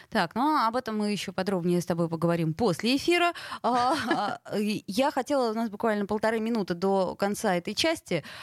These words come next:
а, про морозилку поговорить. То есть вот смотри, если мы что-то сделали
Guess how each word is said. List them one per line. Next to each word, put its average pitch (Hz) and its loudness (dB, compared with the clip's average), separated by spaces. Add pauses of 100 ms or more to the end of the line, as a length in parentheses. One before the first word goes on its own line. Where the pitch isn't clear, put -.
(160)
а, 185 2 (140)
про 226 -2
морозилку 269 0
поговорить. 175 -2
То 202 0
есть 208 -2
вот 226 -4
смотри, 247 0 (200)
если 294 0
мы 294 2
что-то 285 -2
сделали 240 0